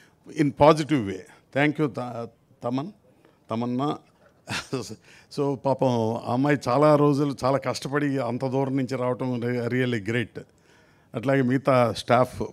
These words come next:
ప్రకాష్ కానీ, ఆ, ఎడిటర్ కానీ, మిగతా other సాంకేతిక నిపుణులందరికీ నేను కొత్త, పరిచయం తక్కువ.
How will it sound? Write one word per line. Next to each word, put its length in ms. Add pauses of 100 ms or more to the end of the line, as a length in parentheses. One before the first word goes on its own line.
ప్రకాష్ 340
కానీ, 540
ఆ, 340
ఎడిటర్ 280
కానీ, 240
మిగతా 360
other 240 (680)
సాంకేతిక 540
నిపుణులందరికీ 800
నేను 220
కొత్త, 260
పరిచయం 760
తక్కువ. 340